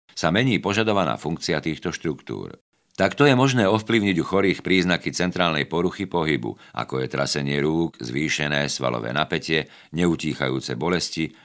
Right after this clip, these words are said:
určité typy epilepsie, dokonca ovplyvniť závažné psychické poruchy, ako je depresia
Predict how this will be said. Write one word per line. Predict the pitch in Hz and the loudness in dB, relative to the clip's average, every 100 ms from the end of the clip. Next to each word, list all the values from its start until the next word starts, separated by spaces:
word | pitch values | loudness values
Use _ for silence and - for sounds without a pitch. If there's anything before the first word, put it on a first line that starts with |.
| - | -4
určité | 92 87 87 78 78 85 - | -2 0 -2 -4 -2 -2 -2
typy | 82 57 | -6 -4
epilepsie, | 78 82 92 90 - 92 92 - _ _ | -6 -4 -2 -2 -2 2 0 0 _ _
dokonca | 78 92 107 104 92 | -4 0 0 0 0
ovplyvniť | - 87 - 104 92 78 | 0 -4 -2 0 0 -2
závažné | 71 95 98 82 71 | 0 2 2 -2 -6
psychické | 78 78 92 - | -8 -10 -8 -2
poruchy, | 90 101 104 87 80 71 - - | -2 2 2 0 -4 -8 -10 -6
ako | 71 76 | -2 -2
je | 67 | 0
depresia | 101 90 78 - 78 82 | 0 0 -2 0 0 0